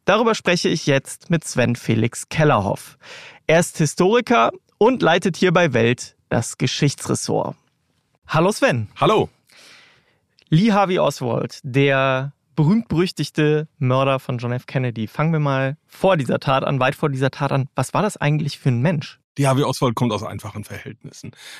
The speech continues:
Speaker 2: Also es ist, äh, schwierige Familienverhältnisse. Er lebt zusammen mit, äh, Mutter und älterem Bruder und, äh, vergöttert den älteren Bruder. Der geht zur Armee, zu den, zu den Marines.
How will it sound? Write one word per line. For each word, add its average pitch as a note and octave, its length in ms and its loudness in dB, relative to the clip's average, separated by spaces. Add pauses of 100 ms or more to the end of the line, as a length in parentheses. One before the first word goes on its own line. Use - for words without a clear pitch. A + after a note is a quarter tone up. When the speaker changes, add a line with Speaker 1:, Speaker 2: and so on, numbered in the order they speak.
(120)
Speaker 2:
Also A#2 260 0
es A#2 140 0
ist, B2+ 300 -4
äh, A#2 340 0
schwierige B2+ 400 0
Familienverhältnisse. A#2 1000 -2
Er A2 360 -4 (380)
lebt A2 340 -6
zusammen A#2 540 2
mit, A2+ 400 -4
äh, A2 160 -4
Mutter A#2 300 -2
und G#2+ 140 -2
älterem G#2+ 460 -4
Bruder A2 460 0 (340)
und, A2+ 640 -2
äh, - 80 -10
vergöttert A2+ 400 -4
den A2+ 140 -2
älteren G#2+ 320 -2
Bruder. A2 180 0
Der A2 140 -2
geht A2+ 160 -4
zur A2 540 2
Armee, G#2+ 360 0
zu - 160 -6
den, G#2 200 0
zu - 120 -6
den A2 80 4
Marines. A2 460 2